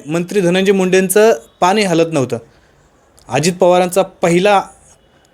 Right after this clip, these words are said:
डाव तिथं, म्हणजे पहिला व्यक्ती जर कुठला असेल ज्यांच्यावरती आरोप झाले, ते हे आहेत, धनंजय मुंडे, ज्यांच्यावरती, ज्यांच्या साथीदारांवरती हत्येचे आरोप झालेत.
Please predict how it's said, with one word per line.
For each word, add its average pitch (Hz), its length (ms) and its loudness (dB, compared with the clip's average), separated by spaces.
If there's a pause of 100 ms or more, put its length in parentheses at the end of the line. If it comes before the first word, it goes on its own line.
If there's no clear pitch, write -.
(680)
डाव 156 300 0
तिथं, 165 180 -12
म्हणजे 151 180 -2
पहिला 175 320 2
व्यक्ती 190 320 2
जर 175 120 -2
कुठला 170 260 -4
असेल 175 260 -4 (440)
ज्यांच्यावरती 165 440 0
आरोप 170 260 2
झाले, 147 320 -4 (1000)
ते 147 60 0
हे 143 180 2
आहेत, 107 120 0 (460)
धनंजय 156 300 2
मुंडे, 120 260 -2 (520)
ज्यांच्यावरती, 160 640 0 (280)
ज्यांच्या 147 340 0
साथीदारांवरती 165 960 0
हत्येचे 175 420 -2
आरोप 156 220 2
झालेत. 127 240 -2